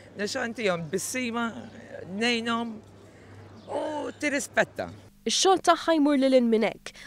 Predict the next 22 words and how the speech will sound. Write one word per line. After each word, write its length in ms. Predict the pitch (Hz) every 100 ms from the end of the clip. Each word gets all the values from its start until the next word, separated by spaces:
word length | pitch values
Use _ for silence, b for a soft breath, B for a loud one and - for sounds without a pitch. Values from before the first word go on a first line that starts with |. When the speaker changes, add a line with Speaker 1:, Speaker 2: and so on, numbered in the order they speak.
| B
Speaker 2:
dejjem 280 | 196 185 196
lesta 260 | 202 - 196
biex 200 | 190 - -
tgħin 200 | 226 233
lil 120 | 226
min 180 | 226 226
jiġi 220 | 233 214
fil-bżonn 480 | 226 208 196 277 202
fi 140 | - -
triqtu 360 | 247 208 202
lejn 160 | 190 196
il-Belt 320 | 196 208 202 220
Valletta. 480 | 254 277 - 151 - B B B
Kien 140 | - 185
hemm 80 | 185
każi 340 | 233 233 240 247
fejn 180 | 208
spiċċat 480 | - - - 247 -
timbotta 480 | 285 254 262 - 294
xi 160 | - 320
karozza 440 | 294 285 - 226 214
wieqfa. 360 | 175 - 160